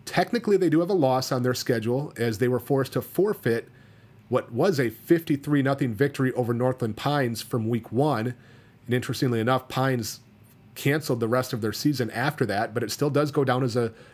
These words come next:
technically a forfeit loss for Wittenberg Birnhamwood, likely due to use of an ineligible player. That's pretty much what always the, um, retroactive forfeits are.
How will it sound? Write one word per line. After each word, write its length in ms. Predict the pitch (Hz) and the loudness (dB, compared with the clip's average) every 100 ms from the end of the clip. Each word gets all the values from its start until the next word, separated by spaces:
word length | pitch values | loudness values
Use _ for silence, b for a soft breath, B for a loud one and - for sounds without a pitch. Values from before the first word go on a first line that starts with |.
| B | B
technically 560 | - 214 190 165 147 135 | -2 0 0 -2 0 0
a 100 | 113 | 0
forfeit 480 | - 139 135 147 113 | -2 -2 0 -2 0
loss 340 | 123 135 117 | 2 2 0
for 140 | - | -4
Wittenberg 480 | 113 120 117 117 110 | -2 -2 -2 -2 -2
Birnhamwood, 520 | 123 131 113 104 110 B B B B B | 0 0 0 0 -2 B B B B B
likely 420 | 107 135 131 123 | 0 0 0 -2
due 200 | 110 117 | 0 -2
to 120 | 117 | -2
use 300 | 107 120 120 | -2 -2 -2
of 120 | 117 | -2
an 160 | 110 107 | -2 -4
ineligible 680 | - 120 113 117 110 110 101 | -4 -4 0 -2 -2 -4 -6
player. 440 | - 123 117 98 | -4 -2 0 -2
That's 300 | 98 104 - - - | -4 -8 -10 -16 -18
pretty 140 | - 110 | -6 -4
much 200 | 107 113 | -4 -2
what 140 | 110 | 0
always 400 | 110 110 107 101 | 0 0 -2 -4
the, 320 | 113 104 98 B B B B B | -4 -4 -4 B B B B B
um, 460 | 98 95 92 92 95 - | -6 -4 -6 -12 -16 -12
retroactive 880 | 104 120 - 104 107 - 110 90 - - | -4 -4 -2 -2 -2 -2 -4 -6 -10 -18
forfeits 580 | - 104 98 98 90 107 | -6 -4 -4 -6 -6 -4
are. 300 | 90 101 | -4 -4